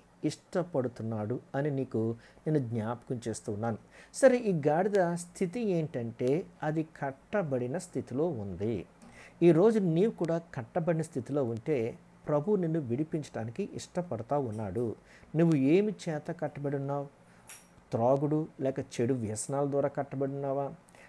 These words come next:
లేకపోతే, ఆ, భయం చేత కట్టబడి ఉన్నావా? లేక మరొక భావోద్రేకం చేత కట్టబడి ఉన్నావా? దే-, యేసు ప్రభు అంటున్నారు, "నేను నలిగిన వారికి విడుదల కలుగ చేయటానికి, బంధకంలో ఉన్న వారిని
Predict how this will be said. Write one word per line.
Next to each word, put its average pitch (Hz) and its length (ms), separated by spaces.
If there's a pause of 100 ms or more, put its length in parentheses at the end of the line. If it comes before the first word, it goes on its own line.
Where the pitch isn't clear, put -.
(140)
లేకపోతే, 147 760 (380)
ఆ, 123 380 (100)
భయం 143 300
చేత 151 220
కట్టబడి 143 360
ఉన్నావా? 143 420 (180)
లేక 147 200
మరొక 139 640 (340)
భావోద్రేకం 135 840
చేత 143 220
కట్టబడి 139 340
ఉన్నావా? 139 460 (400)
దే-, 135 280
యేసు 156 280
ప్రభు 131 300
అంటున్నారు, 120 640 (340)
"నేను 156 640 (240)
నలిగిన 170 480
వారికి 139 380
విడుదల 127 340
కలుగ 113 260
చేయటానికి, 95 640 (480)
బంధకంలో 185 600
ఉన్న 156 160
వారిని 139 480